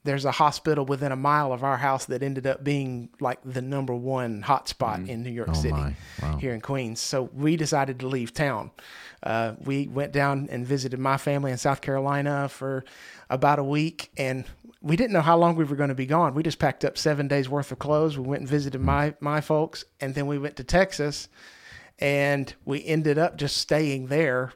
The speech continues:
Speaker 1: for four months. <laughs>
Speaker 2: Oh, my.
Speaker 1: Uh,
Speaker 2: Wow.
Speaker 1: 'cause it just never, it never felt right to go back to New York City. And
Speaker 2: Mm.
Speaker 1: so, uh,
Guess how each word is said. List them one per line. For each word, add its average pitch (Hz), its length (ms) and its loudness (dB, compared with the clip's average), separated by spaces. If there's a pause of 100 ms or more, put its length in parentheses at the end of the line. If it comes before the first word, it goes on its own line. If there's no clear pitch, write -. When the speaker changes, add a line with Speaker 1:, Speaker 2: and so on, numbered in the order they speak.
(260)
Speaker 1:
for - 180 -4
four 160 320 4
months. 139 540 0 (180)
<laughs> - 200 -8
Speaker 2:
Oh, 87 140 4
my. 85 160 4
Speaker 1:
Uh, 135 300 4
Speaker 2:
Wow. 85 240 4
Speaker 1:
'cause 147 180 4
it - 120 -2
just 147 160 -2
never, 156 640 4 (200)
it 165 120 -2
never 165 300 2
felt 165 320 4
right 147 300 2
to 143 100 0
go 139 240 2
back 143 280 2
to 143 80 -4
New 135 100 -4
York 131 260 -6
City. 131 500 -2
And 82 160 0
Speaker 2:
Mm. 73 40 -4
Speaker 1:
so, 123 280 -2 (520)
uh, 120 280 0